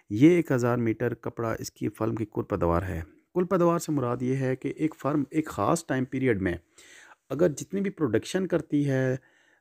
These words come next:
तो वो उस सारी प्रोडक्शन को हम एक जगह पे अगर कंबाइन कर लें, तो वो आपके पास हो जाएगी कुल पैदावार। इंग्लिश में इसको कहते हैं टोटल प्रोडक्ट। इंग्लिश में डेफिनेशन कुछ इस तरह से है, कहता है, "Total product is defined as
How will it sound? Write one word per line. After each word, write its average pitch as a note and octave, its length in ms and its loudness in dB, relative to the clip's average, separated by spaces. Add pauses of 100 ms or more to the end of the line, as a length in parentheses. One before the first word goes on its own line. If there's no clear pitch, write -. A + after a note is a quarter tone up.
(100)
तो B2 80 0
वो E3+ 280 6
उस - 340 -6
सारी C3+ 220 -2
प्रोडक्शन C#3+ 520 -2
को C#3 120 -6
हम B2 340 -4
एक E3 200 2
जगह C3+ 200 2
पे B2+ 240 -2
अगर B2 160 0
कंबाइन C3 520 0
कर C#3+ 180 2
लें, A#2 160 2
तो A2 120 -2
वो B2+ 140 4
आपके B2+ 220 0
पास A2+ 260 -2
हो A2 60 0
जाएगी A2 280 2
कुल C#3 200 -2
पैदावार। A#2+ 460 0
इंग्लिश D#3+ 400 2
में B2+ 80 0
इसको A2 180 -6
कहते A2 220 -2
हैं G#2 140 -2
टोटल G#2 220 -2
प्रोडक्ट। E2+ 500 -4 (720)
इंग्लिश F#3+ 320 2
में G#3 100 0
डेफिनेशन C3 360 2
कुछ G#2+ 220 -4
इस - 120 -8
तरह D3 120 0
से C#3 160 0
है, C3+ 80 0
कहता C#3 200 -4
है, D3 160 -4
"Total E3 220 0 (100)
product B2 520 -2
is C3 80 2
defined B2 560 0 (160)
as A2 200 4